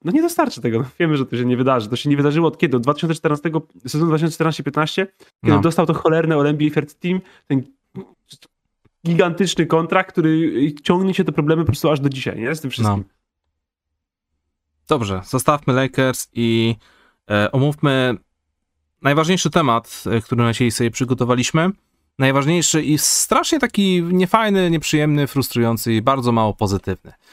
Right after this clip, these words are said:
Speaker 2: Czyli sytuacja z meczu Chicago Bulls, o-, Bulls oraz Milwaukee Bucks, gdzie, mm, mm, obrońca Milwaukee Bucks, Grayson Allen, biegnąc na, e, zmierzającego na layup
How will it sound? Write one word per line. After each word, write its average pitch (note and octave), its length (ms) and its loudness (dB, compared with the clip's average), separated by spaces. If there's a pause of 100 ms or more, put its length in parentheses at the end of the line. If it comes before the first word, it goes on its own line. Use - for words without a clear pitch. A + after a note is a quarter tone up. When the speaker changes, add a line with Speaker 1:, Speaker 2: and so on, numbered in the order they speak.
(240)
Speaker 2:
Czyli A#2 220 -2
sytuacja D#3 540 0
z C#3+ 60 0
meczu C#3 400 0
Chicago C3+ 440 0
Bulls, B2+ 280 0
o-, B2 220 0
Bulls C3 320 -2
oraz - 240 -2
Milwaukee A#2+ 340 -2
Bucks, A2+ 400 0 (380)
gdzie, A2 580 0
mm, G#2+ 440 -2
mm, A2 200 -2
obrońca A#2 720 0
Milwaukee A2 380 0
Bucks, B2 420 -2
Grayson A#2 520 -2
Allen, C3+ 420 0 (380)
biegnąc A#2 560 0
na, G#2+ 500 0 (760)
e, F#2+ 40 -4
zmierzającego A2+ 640 0
na A2 160 2
layup A2 360 0